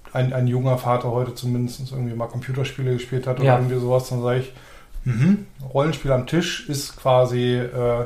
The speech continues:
Speaker 2: Ja.
Speaker 1: das nur in meinem Kopf mit,
Speaker 2: Genau.
Speaker 1: äh, Rücklage von,
Speaker 2: Richtig.
Speaker 1: von Papier.“
Speaker 2: Ja, vielleicht,
Speaker 1: Story.
Speaker 2: vielleicht ist da in der aktuellen Elterngeneration auch ein leichtes Umdenken,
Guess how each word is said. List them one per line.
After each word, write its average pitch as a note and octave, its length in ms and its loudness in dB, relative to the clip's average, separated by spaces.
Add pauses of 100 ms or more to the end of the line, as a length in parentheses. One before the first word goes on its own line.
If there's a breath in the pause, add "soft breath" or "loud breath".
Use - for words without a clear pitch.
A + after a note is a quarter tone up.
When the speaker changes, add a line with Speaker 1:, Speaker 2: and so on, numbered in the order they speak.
(120)
Speaker 2:
Ja. B2 220 2 (760)
Speaker 1:
das C3+ 400 2
nur C#3 160 0
in C3 80 -2
meinem C3 300 2 (120)
Kopf - 520 -4 (320)
mit, C3 400 -4 (400)
Speaker 2:
Genau. A#2 320 0
Speaker 1:
äh, - 680 -4
Rücklage A#2+ 600 4 (100)
von, B2 180 -2
Speaker 2:
Richtig. A#2+ 260 -4
Speaker 1:
von B2+ 100 0
Papier.“ B2 240 -2 (640 soft breath)
Speaker 2:
Ja, F3+ 320 4
vielleicht, D#3 460 4
Speaker 1:
Story. B2+ 280 -2
Speaker 2:
vielleicht F#3 420 6
ist F3 180 -4
da D#3 220 6
in D3+ 200 -2
der C#3+ 280 6
aktuellen D3 520 0
Elterngeneration C#3+ 840 0
auch C3 100 -6
ein B2+ 140 -4
leichtes B2 300 -4
Umdenken, C3+ 720 0